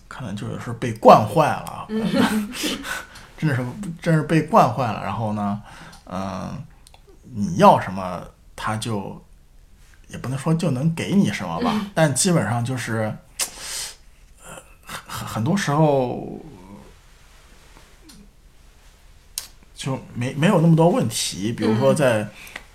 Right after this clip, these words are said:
Speaker 1: 呃，中国的，嗯，表演的时候，你经常还会同时要，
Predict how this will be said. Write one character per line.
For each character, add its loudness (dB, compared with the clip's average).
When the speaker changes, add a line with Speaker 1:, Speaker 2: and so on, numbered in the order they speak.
Speaker 1:
呃， 0
中 4
国 4
的， 0
嗯， -4
表 0
演 -2
的 -6
时 -6
候， -2
你 -4
经 -8
常 -2
还 -2
会 -2
同 0
时 -2
要， 2